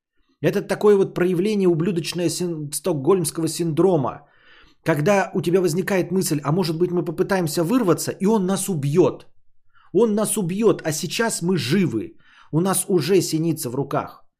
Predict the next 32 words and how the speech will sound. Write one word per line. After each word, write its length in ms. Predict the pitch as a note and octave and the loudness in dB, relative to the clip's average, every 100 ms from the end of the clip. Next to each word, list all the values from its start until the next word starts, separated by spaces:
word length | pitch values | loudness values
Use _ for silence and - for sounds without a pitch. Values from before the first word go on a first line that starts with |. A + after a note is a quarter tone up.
| _ _ | _ _
У 80 | C#3 | -2
нас 240 | G3 F3+ | 0 0
уже 300 | G3 D#3 G3+ | 0 4 4
тридцать 420 | E3+ E3+ E3+ D#3 | 4 0 0 -2
пять 220 | - E3 E3 | 0 0 0
тысяч 320 | D#3 C#3 C3+ | -4 -4 -4
рублей 340 | C#3 C#3+ E3 | -2 2 2
вместо 340 | A#2+ C3+ C3+ C3 | 0 -4 -6 -4
сорока 400 | C3 C3+ C3+ A#2+ | -2 -2 -2 -4
тысяч. 460 | A#2 G2+ F#2 - - - - | -4 -10 -12 -18 -20 -20 -10
Могло 400 | B2 D#3 C#3 G#3+ | -2 0 2 2
быть 180 | G3+ F3+ | 4 2
сорок, 340 | - B2+ A2 | 2 0 0
могли 260 | A#2 A2 B2 | -4 -4 -4
быть 140 | B2+ | -4
на 100 | A#2+ | -4
свободе. 560 | G#2+ A#2 G#2 A#2 F#2+ E2 - _ _ _ _ _ _ _ _ - | -6 -6 -2 -2 -2 -6 -16 _ _ _ _ _ _ _ _ -10
Вот. 380 | A#2 A#2+ A2+ - - - _ _ _ _ | -4 -2 -2 -6 -20 -20 _ _ _ _
Но 420 | C3 E3+ E3+ - - | -2 0 0 -4 0
мы, 160 | D3+ D3 | 0 0
по 80 | |
крайней 380 | D3+ F3 F3+ E3 | -2 -2 0 0
мере, 260 | D#3 E3+ D#3 | 0 2 0
живы. 340 | B2 D#3 A2 | 2 0 0
И 140 | G#2+ E3 | 0 0
уже 320 | D3+ C3+ F#3 | 2 2 0
за 160 | C#3+ | 2
это 400 | E3 - G#3+ - | 0 2 2 2
благодарны 720 | B2 B2+ D3 D#3 C#3 F#3+ E3+ C#3+ | -4 -2 0 0 2 0 2 0
этому 420 | C#3+ D3+ D3+ D3+ | 0 -2 2 0
выблетку, 640 | A2+ D#3+ D#3+ C3 B2+ A2+ | 0 -2 0 -2 -2 -6
выродку 680 | G2+ A#2+ F#3+ D#3+ - A2 - | -2 0 2 2 0 -4 -12